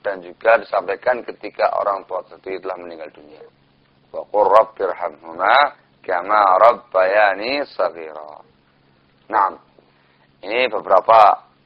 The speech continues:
perkara yang harus diperhatikan oleh seorang anak ketika mendapati orang tuanya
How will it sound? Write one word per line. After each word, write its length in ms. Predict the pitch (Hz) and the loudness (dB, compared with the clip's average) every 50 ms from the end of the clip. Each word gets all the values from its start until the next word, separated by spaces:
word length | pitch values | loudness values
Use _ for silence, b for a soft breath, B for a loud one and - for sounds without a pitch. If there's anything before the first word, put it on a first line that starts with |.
| _ _ _ _ _ _ _ _ _ _ _ _ _ | _ _ _ _ _ _ _ _ _ _ _ _ _
perkara 560 | - - - 104 110 120 120 117 110 101 98 | -10 -4 2 4 6 8 10 10 8 8 6
yang 160 | 92 92 95 | 4 2 0
harus 80 | 92 - | -4 -6
diperhatikan 560 | - 90 87 87 104 98 101 101 98 95 92 | -4 -6 -4 -4 -2 0 0 0 0 0 -6
oleh 120 | 92 90 - _ _ _ _ _ _ _ _ _ - | -8 -8 -10 _ _ _ _ _ _ _ _ _ -6
seorang 220 | 87 90 90 80 82 85 | -4 -4 -2 -2 -4 -2
anak 180 | 92 110 127 - - _ _ _ _ _ _ _ _ _ _ _ _ _ _ _ _ _ _ _ - 92 | 0 0 0 0 -2 _ _ _ _ _ _ _ _ _ _ _ _ _ _ _ _ _ _ _ -20 -18
ketika 720 | - 98 95 - - 110 110 117 120 120 120 117 107 - | -14 -14 -14 -4 2 6 8 8 10 10 10 8 6 4
mendapati 480 | - - 87 87 82 87 90 98 104 104 | 0 -8 -6 -6 -6 -6 -6 -6 -2 0
orang 240 | 101 101 101 98 | 0 0 0 0
tuanya 640 | 98 104 107 110 113 117 120 120 123 123 123 123 - | 0 2 2 2 2 2 2 4 4 4 4 4 2